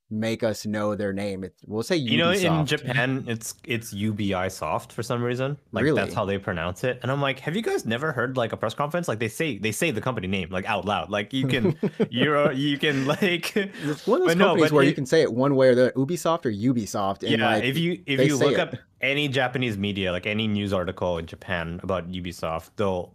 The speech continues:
Speaker 2: ti-, like, in katakana, it's like, "Ubi Softo." And I'm like, "Surely you've paid attention to at least one of these press conferences in English, and you've heard them say their own company name." So I don't know.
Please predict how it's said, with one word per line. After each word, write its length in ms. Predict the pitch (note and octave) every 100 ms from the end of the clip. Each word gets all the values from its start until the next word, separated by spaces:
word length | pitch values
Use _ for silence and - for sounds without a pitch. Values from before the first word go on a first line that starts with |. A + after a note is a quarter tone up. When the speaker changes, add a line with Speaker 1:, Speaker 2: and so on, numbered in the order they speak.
| _
Speaker 2:
ti-, 220 | - B2 G#2+
like, 160 | A2
in 160 | A#2+ G2+
katakana, 360 | G2+ F#2+ G2 E2
it's 120 | -
like, 160 | F2+
"Ubi 340 | F#2 G2+ G2 G#2
Softo." 640 | E2+ F2 - F2 - - F#2
And 120 | G#2
I'm 140 | G#2
like, 320 | G#2+ G2+ - _ - _ -
"Surely 520 | - - E3+ E3 D3
you've 580 | B2+ G#2+ A#2 A2 A2 -
paid 180 | - A2+
attention 300 | A2 A#2 G#2+
to 100 | G#2
at 80 | G2
least 220 | G#2+ G#2+
one 100 | G#2
of 40 | G#2
these 100 | F#2+
press 200 | G2 -
conferences 520 | G2+ F#2 - F2+ -
in 160 | A#2 G2
English, 400 | F#2+ D#2+ F2 -
and 100 | G2
you've 140 | G2+ G#2
heard 280 | A#2 A2+
them 140 | G2 F#2
say 180 | A2 F2+
their 160 | F#2
own 100 | F2
company 300 | F#2 F2 E2
name." 240 | E2+ D#2 F2
So 280 | G2 F2
I 80 | F#2
don't 120 | G#2
know. 220 | G#2+ G#2